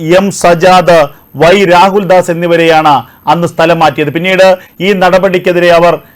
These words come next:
അഡ്മിനിസ്ട്രേറ്റീവ് ട്രിബ്യൂണലിനെ സമീപിക്കുകയും ചെയ്തു. എന്നാൽ അഡ്മിനിസ്ട്രേറ്റീവ് ട്രിബ്യൂണൽ സർക്കാരിന്റെ,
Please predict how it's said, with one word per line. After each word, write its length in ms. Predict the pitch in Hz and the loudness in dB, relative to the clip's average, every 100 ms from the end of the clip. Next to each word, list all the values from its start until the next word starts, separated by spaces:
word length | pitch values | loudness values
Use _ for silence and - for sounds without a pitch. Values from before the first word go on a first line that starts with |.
| - | -4
അഡ്മിനിസ്ട്രേറ്റീവ് 840 | 151 165 196 202 202 175 180 175 | -4 -2 -6 -4 -4 -4 -4 -4
ട്രിബ്യൂണലിനെ 680 | 160 165 180 180 165 160 160 - - | -4 -4 -2 0 0 -2 -4 -6 -8
സമീപിക്കുകയും 680 | 160 170 185 160 135 160 156 | -6 -4 -4 -6 -6 -6 -4
ചെയ്തു. 380 | 160 165 175 156 _ - | -4 -2 -2 -4 _ -6
എന്നാൽ 340 | 156 185 185 185 | -4 0 -2 -2
അഡ്മിനിസ്ട്രേറ്റീവ് 760 | 156 160 - 208 196 208 196 190 | -4 -4 -6 -8 -4 -4 -2 -4
ട്രിബ്യൂണൽ 420 | 180 170 185 180 | -4 -2 -2 -2
സർക്കാരിന്റെ, 840 | - 165 - 190 185 180 175 175 | -2 -4 0 0 2 0 0 0